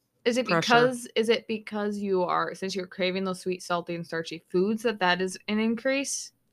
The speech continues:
Speaker 1: because you're falling into that craving? Or
Speaker 2: Yes,
Speaker 1: is it
Speaker 2: that would contribute
Speaker 1: because
Speaker 2: to it because you're gaining weight as you're craving these and you're eating it because you're satisfying it.
Speaker 1: Right.
Speaker 2: You know?
Speaker 1: Hmm.
Speaker 2: And, y-, you know,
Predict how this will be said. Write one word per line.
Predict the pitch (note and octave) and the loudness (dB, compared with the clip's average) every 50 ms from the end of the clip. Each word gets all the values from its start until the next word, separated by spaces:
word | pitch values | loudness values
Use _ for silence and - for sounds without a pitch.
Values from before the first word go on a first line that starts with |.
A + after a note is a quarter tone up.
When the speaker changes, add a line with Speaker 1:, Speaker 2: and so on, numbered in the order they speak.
| _ _ _ _ _ _ _ _ | _ _ _ _ _ _ _ _
Speaker 1:
because | G#3+ G3 G3+ - G3+ F#3+ E3+ | -4 -4 -2 0 -2 0 0
you're | F3 E3+ | -2 -2
falling | - - E3+ E3 D#3+ D#3+ | 0 -2 -2 -2 -2 -4
into | D#3+ E3 F3 F#3+ F#3 A#3 A#3+ | -4 -2 -2 0 0 0 2
that | B3 B3 - - | 2 2 0 0
craving? | - C4 C4 C4+ C4+ C#4 D4 D4+ D4 C4 | 0 0 2 2 0 -2 -4 -6 -6 -4
Or | - G3+ F#3+ | 0 6 8
Speaker 2:
Yes, | G3 F#3 F3+ | 8 8 8
Speaker 1:
is | F#3 - - | 6 0 0
it | G3 F3+ | 4 4
Speaker 2:
that | F3 D#3 | 6 6
would | C#3+ F3 F3 | 6 6 6
contribute | G3 G3 F#3+ F3+ F3 F3 F3 E3+ D#3 D3+ D#3 D3+ C#3+ | 6 6 6 6 6 4 4 2 4 4 2 0 0
Speaker 1:
because | - - | -2 -2
Speaker 2:
to | - D3 C#3+ | 0 2 2
it | C3 - - _ | 2 0 -4 _
because | - D#3+ - - E3+ D#3+ D#3 | -6 -6 -2 0 -2 0 0
you're | D#3+ | -2
gaining | D3+ C#3+ E3 D#3+ D#3+ D#3+ D#3 D3+ D3 | -2 0 -2 0 0 0 -2 -2 -4
weight | D3 D#3 D#3 D3+ C3+ - - | -2 -2 -2 -2 -2 -4 -4
as | D3+ D3+ D3 C#3+ | -4 -4 -4 -2
you're | D3 D3 D3 C#3+ C#3+ - _ _ _ | -2 -2 -2 -2 -4 -8 _ _ _
craving | - - - F3 E3+ E3+ D#3+ E3 D#3+ D3 D3 | -20 -4 0 2 2 4 2 0 -2 -2 -2
these | C#3 C#3+ D3 C#3+ C#3 | -2 -2 -4 -4 -6
and | C#3+ D3 C#3+ C#3+ | -6 -6 -6 -4
you're | C#3 - - _ | -4 -6 -4 _
eating | E3+ F3 E3 D#3+ D#3 C#3+ C#3 | -2 -2 0 0 -2 -2 -2
it | C#3 C#3+ C#3+ - _ | -2 -4 -6 -8 _
because | - D#3 - - D3+ C#3 | -18 -18 -10 -10 -8 -8
you're | C#3 C#3 | -8 -10
satisfying | - - D#3 D#3 D#3+ D#3 D3+ - - - - - D3 D3 | -8 -8 -6 -4 -4 -4 -6 -6 -10 -14 -12 -8 -6 -6
it. | D3+ D#3 D#3+ | -4 -2 -2
Speaker 1:
Right. | E3 D3 C#3+ C3+ - - _ _ _ _ _ _ _ _ _ - | -2 -2 -2 -2 -6 -10 _ _ _ _ _ _ _ _ _ 0
Speaker 2:
You | E3 D#3+ | 2 4
know? | D#3 D3+ D3 D#3 E3 D3 | 6 6 6 4 4 0
Speaker 1:
Hmm. | G3+ G3 F3+ F3 E3+ D#3+ - _ _ _ _ _ _ _ _ _ _ _ _ _ _ | 0 -2 -2 -2 -4 -6 -12 _ _ _ _ _ _ _ _ _ _ _ _ _ _
Speaker 2:
And, | - F#3 F3 E3+ E3+ E3+ D#3+ E3 E3+ F3+ F3+ - _ | 6 8 10 10 10 8 6 4 0 -2 -4 -4 _
y-, | - - - | -4 2 6
you | G#3+ G3+ G#3 G3+ | 10 10 12 12
know, | G3 F#3+ F#3 F#3 F3+ - | 12 12 10 10 8 6